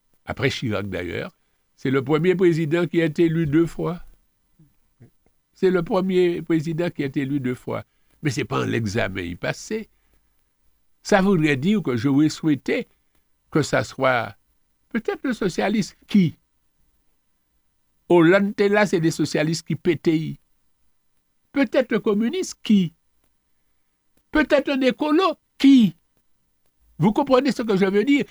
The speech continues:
Peut-être que la Ligue, et cetera. Mais qui ? Est-ce qu'ils peuvent se mettre ensemble ? Il y a une réalité au niveau des, des, des gens et des électeurs et tout ça, il faut savoir.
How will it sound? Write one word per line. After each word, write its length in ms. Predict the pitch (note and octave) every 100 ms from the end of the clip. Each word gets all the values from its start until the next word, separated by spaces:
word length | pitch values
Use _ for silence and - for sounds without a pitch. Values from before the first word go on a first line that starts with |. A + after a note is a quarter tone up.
| - _
Peut-être 460 | - D#4+ D4 D#4 D4+
que 100 | C#4
la 240 | A#3 G#3
Ligue, 240 | G#3 B3 A3+
et 80 | G3+
cetera. 520 | - G3+ C#4 C#4+ C#4+ - -
Mais 180 | E3 E3+
qui ? 420 | - A3 G3+ - _ _ _ _ _
Est-ce 160 | - -
qu'ils 240 | C#4 B3
peuvent 240 | - F#3+ D#3+
se 160 | -
mettre 260 | D3+ C#3+ -
ensemble ? 300 | A2 G3+ G#3+
Il 200 | E3+ D#3+
y 80 | F3+
a 60 | G#3
une 100 | F#3
réalité 680 | E3+ D#3 C3+ C3+ - A2+ - _ _ _
au 160 | A#2+ C3
niveau 260 | B2+ B2+
des, 260 | A#2 A#2 A2
des, 280 | G#2 G#2 G2+
des 180 | G2
gens 260 | F#2+ G#2 G#2
et 100 | F#2+
des 220 | F#2+ F2+
électeurs 460 | F#2 F#2 - - G2
et 80 | G2
tout 100 | A2
ça, 160 | -
il 120 | G3+
faut 100 | -
savoir. 540 | A2+ - D#3+ A3 A#3